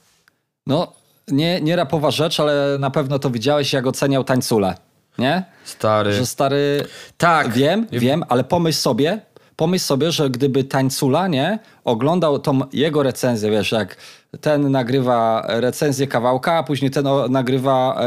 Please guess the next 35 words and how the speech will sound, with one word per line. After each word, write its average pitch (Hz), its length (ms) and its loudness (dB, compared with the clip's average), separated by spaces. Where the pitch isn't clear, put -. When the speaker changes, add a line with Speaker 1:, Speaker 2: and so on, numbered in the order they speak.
Speaker 1:
reakcję 143 500 -2
na 127 260 2
recenzję 131 460 -2
kawałka. 110 500 0
E, 117 440 0
i 117 60 -6
gdyby 131 280 0
Tańcula 147 560 0
tą 131 180 -2
reakcję 143 460 -2
taką 127 260 -4
na, 113 300 0
na 117 120 -2
tą 117 200 -2
recenzję 120 640 -2
nagrał 180 340 0
na 147 100 0
beczkę: 120 400 -2
„Ej, 185 240 0
tutaj 135 260 0
może 104 220 0
masz 95 200 -4
rację. 92 340 -4
Ej, 180 340 0
kurde, 131 380 0
tutaj 110 360 -2
ten 143 160 -2
klip 143 260 -4
faktycznie 139 540 -2
fajny. 120 380 0
Słuchaj, 117 400 -2
postaram 160 380 0
się 143 140 -2
kolejnym 127 380 2
razem”. 101 320 0